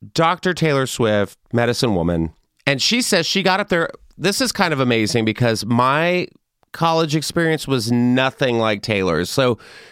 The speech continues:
she gets up on stage and she's like, "I'm ninety percent sure the main reason I'm here is because I have a song called twenty-two." Uh, so she's already like, "Oh, I got this, like, like, college degree because I have a song called twenty-two," which, go for it.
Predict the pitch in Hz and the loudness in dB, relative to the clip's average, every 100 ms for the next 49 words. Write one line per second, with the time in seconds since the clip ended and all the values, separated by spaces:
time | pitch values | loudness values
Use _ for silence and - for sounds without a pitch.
0 | - - 233 262 247 233 - 196 151 156 | -6 0 0 0 0 0 0 0 0 0
1 | - 131 143 131 135 139 147 151 147 127 | 0 0 0 0 0 0 -2 -2 -2 -2
2 | - 127 117 120 117 117 110 123 110 104 | 0 0 2 2 2 2 0 0 0 0
3 | 113 113 - 113 104 110 104 - 110 104 | 0 -2 -2 -2 0 0 -2 -2 0 0
4 | 110 104 - 110 104 98 - 95 95 - | 0 -4 -2 0 0 -2 0 0 0 0
5 | 262 226 - _ _ _ _ _ _ _ | 0 0 -4 _ _ _ _ _ _ _
6 | _ - - 175 - 190 175 180 180 170 | _ -16 -2 -2 0 0 2 2 2 2
7 | 143 139 151 139 127 135 143 160 143 - | 0 0 0 0 0 -2 0 -2 -2 0
8 | 131 117 - _ _ _ _ _ _ _ | 0 0 -6 _ _ _ _ _ _ _
9 | _ _ _ _ _ _ _ - 143 - | _ _ _ _ _ _ _ -2 -2 0
10 | 139 143 135 117 127 127 107 123 110 110 | 0 2 0 -2 0 0 0 0 0 0
11 | 123 107 113 113 110 - 113 107 107 101 | -2 0 0 0 0 0 -2 0 -4 -4
12 | - 104 98 104 95 117 - - 135 123 | -2 -2 0 0 0 -2 -4 -2 0 0
13 | 107 87 82 | 0 0 -2